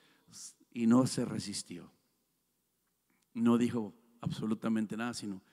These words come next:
obedeció, estando en la cárcel, estando de esclavo,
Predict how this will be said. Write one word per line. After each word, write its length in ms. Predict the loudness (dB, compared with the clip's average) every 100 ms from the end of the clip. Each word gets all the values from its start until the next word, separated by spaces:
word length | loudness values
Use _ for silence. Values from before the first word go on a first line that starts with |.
| _ _
obedeció, 760 | -4 -2 -2 -4 -2 -2 -4 _ _ _ _ _ -16
estando 520 | -16 -10 -2 -2 -2
en 60 |
la 100 | -6
cárcel, 540 | -8 -8 -8 -8 -10 -8
estando 480 | -12 -4 0 2 2
de 80 | -2
esclavo, 600 | -4 -4 -2 -2 -4